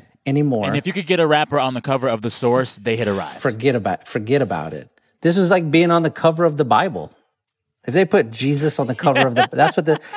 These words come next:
Speaker 1: that's what this was with the Source magazine. If you could be on the cover of that, that's what you needed. It's so different to look back and see how we were consuming music,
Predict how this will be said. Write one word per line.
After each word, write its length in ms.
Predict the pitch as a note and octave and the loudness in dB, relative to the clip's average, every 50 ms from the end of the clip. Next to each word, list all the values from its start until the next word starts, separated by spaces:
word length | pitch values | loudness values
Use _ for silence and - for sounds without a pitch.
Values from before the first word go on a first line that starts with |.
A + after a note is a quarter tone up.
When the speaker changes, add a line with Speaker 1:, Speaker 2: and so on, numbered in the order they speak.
| G4 - _ - | -8 -8 _ 0
Speaker 1:
that's 220 | D3 D#3 D#3+ - | 2 2 2 0
what 60 | F3+ | 0
this 200 | D#3+ E3+ D3+ - | 0 0 2 4
was 200 | D#3+ D3+ C#3 B2 | 4 4 4 2
with 120 | C3 C3 A2+ | 0 -2 -4
the 100 | A#2+ A2+ | -4 -4
Source 400 | - - - C#3 C#3 C3+ - C#3+ | -4 0 2 2 2 2 0 -2
magazine. 400 | B2 A2+ A2 A2 G2+ G2+ G2 G#2 | -2 -2 -4 -4 -8 -8 -10 -10
If 120 | G#2+ A2 | -6 -4
you 100 | D3 F3+ | -2 0
could 180 | - F#3 C#3+ B2 | 0 0 0 0
be 140 | C#3 D3 | 2 2
on 120 | D3+ D3 C3 | 2 2 0
the 60 | A#2 | -2
cover 360 | A2 - - C#3+ B2 B2 A#2+ | -2 0 0 0 0 0 -2
of 120 | A2+ G2+ F#2+ | -4 -4 -2
that, 380 | G#2+ A2 A#2 A#2+ A#2+ - _ _ _ _ _ _ _ _ _ _ _ _ _ _ _ _ | -2 -2 0 -2 -4 -6 _ _ _ _ _ _ _ _ _ _ _ _ _ _ _ _
that's 240 | - C#3 C3+ - - | 0 0 0 2 0
what 180 | D3+ C3+ - | 0 -2 -2
you 80 | - B2 | -4 -6
needed. 180 | A#2 G#2+ F#2 - _ _ _ _ - _ _ _ _ _ | -6 -6 -8 -10 _ _ _ _ -20 _ _ _ _ _
It's 160 | - D#3 - | -4 -4 -2
so 320 | - - - - F#3 G#3 G#3 | -4 -4 -2 2 2 4 2
different 460 | D#3+ B2+ C#3+ E3 D#3+ D#3+ D3 C#3 - | 4 2 2 2 2 0 -2 0 0
to 120 | - A#2+ | -2 -2
look 360 | A2 A2 A2 A#2+ C#3 C3+ - | -2 -2 -2 -2 -2 -2 0
back 260 | - C#3 C#3 C#3+ - C3+ | 0 2 2 2 0 -2
and 100 | B2 A#2 | -4 -2
see 160 | - C#3 C3 | -2 -2 0
how 180 | A#2+ B2+ B2 | 2 2 2
we 120 | A#2+ A#2+ A#2+ | 2 2 0
were 140 | A#2+ A#2 A2+ | 0 -2 -2
consuming 800 | - A#2+ G#2+ G2+ - - - B2+ B2 B2 B2 A#2 A2+ A2+ A2 - _ _ _ _ _ _ _ _ _ _ - | -4 -6 -6 -6 -6 -4 -2 -2 -2 0 -2 -2 -4 -6 -8 -12 _ _ _ _ _ _ _ _ _ _ -4
music, 600 | C3+ C3 C3+ D3 D3+ D3 C#3 D#3 D3+ D3 - | -2 0 2 2 2 4 4 4 2 2 0